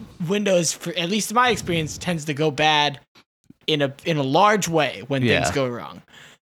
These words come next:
Speaker 1: So I posit that Windows smells like eggs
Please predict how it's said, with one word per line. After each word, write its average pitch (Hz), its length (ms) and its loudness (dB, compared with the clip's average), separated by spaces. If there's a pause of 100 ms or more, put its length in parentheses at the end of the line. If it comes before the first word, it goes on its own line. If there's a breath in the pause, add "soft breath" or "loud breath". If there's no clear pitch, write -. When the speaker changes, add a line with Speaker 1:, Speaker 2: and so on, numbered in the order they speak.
(140)
Speaker 1:
So 214 400 4
I 269 380 4
posit 139 540 0 (140)
that 143 200 0
Windows 147 380 0
smells 139 720 0 (100)
like 131 300 -4
eggs - 540 -2